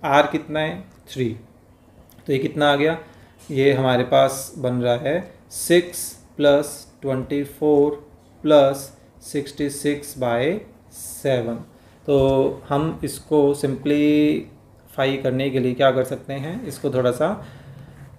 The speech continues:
सोल्व करें। कैसे? एलसीएम लेके सोल्व कर लें, तो ये बन जाएगा फ़ोर्टी टू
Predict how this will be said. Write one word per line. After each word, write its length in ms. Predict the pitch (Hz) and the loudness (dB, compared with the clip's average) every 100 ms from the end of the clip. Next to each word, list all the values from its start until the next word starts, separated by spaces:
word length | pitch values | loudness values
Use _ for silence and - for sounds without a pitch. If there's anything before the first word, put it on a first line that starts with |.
| - - - - - - - - - - - | -20 -18 -16 -16 -18 -20 -20 -20 -20 -20 -20
सोल्व 380 | - 151 151 156 | -4 2 4 4
करें। 540 | 160 156 165 170 151 | 4 4 2 0 -6
कैसे? 380 | 151 135 - 165 170 - - _ - | 0 0 2 -4 -4 -8 -20 _ -18
एलसीएम 340 | 160 185 - 156 | -6 -2 0 2
लेके 180 | 151 156 | 4 4
सोल्व 220 | 160 151 | 2 2
कर 120 | 165 | 2
लें, 160 | 202 196 | 2 -2
तो 920 | - - - - - - - - 135 | -8 -20 -20 -20 -20 -20 -20 -6 0
ये 40 | |
बन 100 | 131 | 2
जाएगा 480 | 131 131 131 131 135 131 - - - - - | 4 4 6 6 4 0 -12 -20 -20 -20 -14
फ़ोर्टी 260 | 135 - 156 | -10 -4 -4
टू 160 | 196 | 0